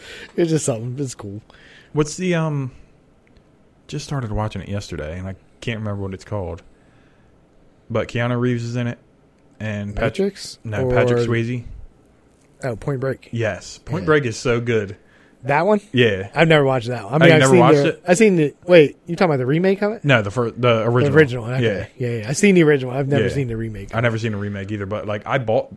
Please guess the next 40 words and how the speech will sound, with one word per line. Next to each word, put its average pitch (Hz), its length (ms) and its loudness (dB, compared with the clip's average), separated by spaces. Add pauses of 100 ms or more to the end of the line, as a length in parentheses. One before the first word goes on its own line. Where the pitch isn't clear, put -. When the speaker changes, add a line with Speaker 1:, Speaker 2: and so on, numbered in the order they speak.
(240)
Speaker 2:
Point 104 240 -6
Break 101 220 -6
at 107 100 -4
some 120 220 -4
point. 104 260 -6
Speaker 1:
Really? 139 300 0 (420)
Speaker 2:
And 101 120 -4
Speaker 1:
No, 110 40 -2
Speaker 2:
then 104 180 -4
Speaker 1:
I 95 40 -8
don't, 92 320 -12
uh, 92 200 -12 (140)
no, 113 140 -8
I - 20 -10
don't 98 220 -10
own 104 160 -10
it, 101 160 -14
but - 240 -16
Speaker 2:
Uh, 76 200 -14 (240)
I 104 120 -2
had 113 100 0
never 117 220 -2
watched 107 260 -4
it, 98 80 -10
but 98 160 -8
it 101 80 -8
was 107 160 -10
on 101 300 -6 (160)
H 123 180 -6
B 104 140 -4
O 104 80 -4
yesterday, 95 400 -8
and 95 100 -10
I - 20 -8
was 101 80 -10
like, 101 120 -10
"Let 170 100 -10
me 190 80 -6
watch 85 240 -10
this." 82 240 -14